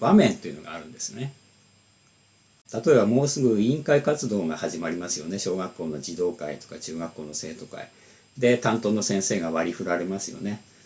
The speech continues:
その時自分の教室に五年生や六年生の子どもたちがやってきて、何々委員会の活動を決める。まあ、最初は委員長さん決めたりね、役割分担ですよね。例えばこの時に司会の六年生が、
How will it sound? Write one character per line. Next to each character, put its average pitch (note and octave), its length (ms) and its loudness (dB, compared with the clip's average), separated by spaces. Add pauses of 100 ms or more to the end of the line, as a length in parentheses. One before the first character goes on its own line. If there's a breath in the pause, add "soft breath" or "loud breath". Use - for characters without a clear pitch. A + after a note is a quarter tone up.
(160 soft breath)
そ - 140 -6
の B2 60 2
時 A2 220 -4
自 G2 180 0
分 G#2 220 4
の G2 100 4
教 F#2+ 220 2
室 - 160 -2
に B2 260 6
五 F2+ 140 -4
年 G2 120 2
生 F2+ 140 0
や E2 80 -2
六 D#2 200 -6
年 F2+ 140 -10
生 - 140 -6
の C3+ 300 0
子 - 100 -4
ど F2+ 100 0
も F2+ 120 -2
た D2 120 -8
ち - 140 -6
が G#2+ 80 0
や D#2+ 160 -4
っ - 60 -14
て - 160 -14
き - 100 -18
て、 G#2 460 0 (320)
何 F#2 200 -2
々 E2+ 160 0
委 E2+ 180 2
員 F2 120 -4
会 C#2+ 240 -6
の - 80 -2
活 - 320 -2
動 D2+ 240 -6
を D#2+ 60 -6
決 - 140 -10
め D2 120 -4
る。 C2 160 -12
ま D2+ 120 -8
あ、 - 20 -10
最 E2 220 -4
初 E2 120 -4
は D#2 100 -2
委 D#2+ 100 -2
員 F2 120 -2
長 D#2 180 -6
さ - 140 -8
ん D#2+ 40 -16
決 - 180 -12
め D#2+ 100 -4
た F2 140 -6
り D2+ 100 -6
ね、 G#2+ 140 -6 (100)
役 E2 300 -4
割 E2+ 180 0
分 F#2 220 -2
担 D2 200 -8
で D#2+ 60 -14
す - 120 -6
よ - 40 -10
ね。 B2 220 -2 (280 soft breath)
例 A2 220 2
え E3 40 8
ば A#2+ 100 4
こ G2 100 -6
の F#2+ 120 -2
時 E2 260 -8
に D#2+ 120 0
司 - 140 -6
会 F#2 300 0
の F#2 320 -8 (200)
六 F#2 220 -8
年 F2 220 -6
生 C#2 260 -10
が、 D#2+ 300 -12